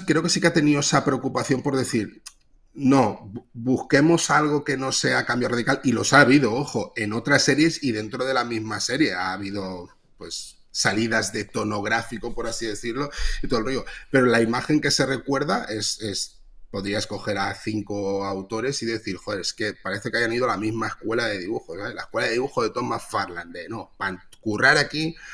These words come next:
hace falta hacer las cosas de esta forma y, y no irnos demasiado, no pasar ahí de, de un John Byrne a un Alex Ross o cosas así súper, no,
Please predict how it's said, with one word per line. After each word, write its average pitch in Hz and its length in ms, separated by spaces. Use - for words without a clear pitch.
hace 117 240
falta 120 260
hacer 113 200
las 107 180
cosas 104 440
de 101 160
esta 104 280
forma 123 480
y, 98 640
y 113 140
no 120 160
irnos 113 420
demasiado, 98 640
no 101 280
pasar 104 400
ahí 98 240
de, 95 440
de 98 160
un 113 240
John 113 240
Byrne 117 360
a 101 40
un 110 180
Alex 104 500
Ross 113 300
o 101 120
cosas 104 320
así 101 520
súper, 101 380
no, 104 220